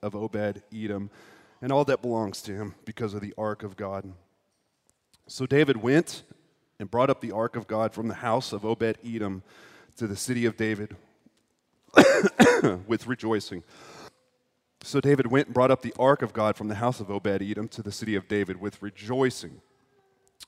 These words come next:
And when those who bore the ark of the Lord had gone six steps, he sacrificed an ox and a fattened animal. And David danced before the Lord with all his might, and David was wearing a linen ephod.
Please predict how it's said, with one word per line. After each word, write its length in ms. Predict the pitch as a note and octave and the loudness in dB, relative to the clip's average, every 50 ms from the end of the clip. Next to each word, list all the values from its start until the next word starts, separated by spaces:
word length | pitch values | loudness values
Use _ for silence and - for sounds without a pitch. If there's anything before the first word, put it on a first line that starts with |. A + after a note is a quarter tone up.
| _ - | _ -12
And 140 | G#2 G#2+ A2 | -8 -6 -4
when 120 | A2 G#2+ | -4 0
those 260 | B2 C3+ D3+ D#3+ - | 2 4 4 2 2
who 100 | - B2+ | -2 -2
bore 220 | - A#2+ C3+ C#3 B2 | 0 4 4 4 4
the 100 | B2 - | 2 2
ark 260 | G#2+ A#2 B2 B2+ - | 2 2 2 2 0
of 60 | A2+ | -2
the 80 | G#2+ A2 | -4 -2
Lord 320 | A2 A2 A2+ A2+ A2+ G#2+ | -2 0 2 2 2 2
had 220 | G#2+ G#2+ G2+ F#2 | 0 -2 -2 -2
gone 200 | - G#2+ G#2+ G2+ | -4 -4 -4 -4
six 300 | - - - C3 B2+ - | -4 -6 -8 -8 -8 -8
steps, 480 | - - - G#2+ G2 F#2 - - - - - - - - - - - - _ _ _ _ _ | -8 -6 -2 0 0 0 -2 -4 -10 -12 -12 -20 -20 -20 -20 -20 -20 -20 _ _ _ _ _
he 100 | - A#2 | -14 -8
sacrificed 760 | A2+ - C3 A#2+ - - G#2+ - - G#2 G#2 G2+ G2+ - - | -2 2 2 2 2 0 -4 -4 -2 0 0 0 -2 -4 -6
an 80 | G2+ F#2+ | -4 -2
ox 480 | G2 G2+ G2 G2+ - - - - - - _ - | -2 -2 -2 -4 -6 -10 -14 -14 -14 -16 _ -8
and 140 | A2 G#2 | -6 -6
a 60 | F#2+ G2 | -6 -4
fattened 360 | - A2 F#2+ F#2 - F2+ F#2+ | -2 -2 -2 -2 -2 -4 -6
animal. 400 | F#2+ F#2 F#2 F2+ F2+ F2 F#2 - _ _ _ _ _ _ _ _ _ _ _ - | -6 -6 -6 -6 -8 -10 -10 -14 _ _ _ _ _ _ _ _ _ _ _ -10
And 140 | G2+ G#2+ G2+ | -8 -4 -2
David 320 | A2+ A#2 A2 G#2+ G#2 - | -2 -2 -2 -4 -6 -4
danced 360 | - A2 A2+ B2 C3 - - | -2 0 0 0 0 -2 -4
before 240 | - G#2+ - A#2 A2+ | -8 -8 -6 -4 -4
the 60 | A#2+ | -2
Lord 420 | A#2 G2+ G2+ F#2+ F2+ F2 F2+ - - _ _ _ _ _ _ - | -2 -2 -4 -4 -4 -6 -8 -8 -14 _ _ _ _ _ _ -14
with 140 | G#2+ G2+ - - | -14 -12 -8 -2
all 300 | - B2+ C#3 D3 D3+ C#3+ | 2 4 6 6 6 4
his 260 | A#2+ B2 A2 - - | 4 0 -4 -4 -4
might, 460 | F#2+ F2+ F2+ F2 F2+ - - - - _ - | -6 -4 -4 -6 -6 -10 -12 -20 -18 _ -8
and 120 | G2+ G#2 | -8 -4
David 280 | - A#2 B2 A#2 A#2+ A2 | -2 -2 -2 -2 -4 -6
was 180 | G#2 G#2 F2+ | -8 -10 -8
wearing 320 | G2 G2+ A2+ A2+ A2+ G#2 G2+ | -4 -2 0 2 2 0 -2
a 40 | F#2 | -2
linen 280 | F#2+ A2 A#2+ B2+ A#2+ | 0 0 2 2 2
ephod. 540 | A2+ G#2+ F#2+ - G2 F#2+ F#2 F#2 F2+ - | 0 -2 -4 -4 -4 -2 -2 -2 -2 -4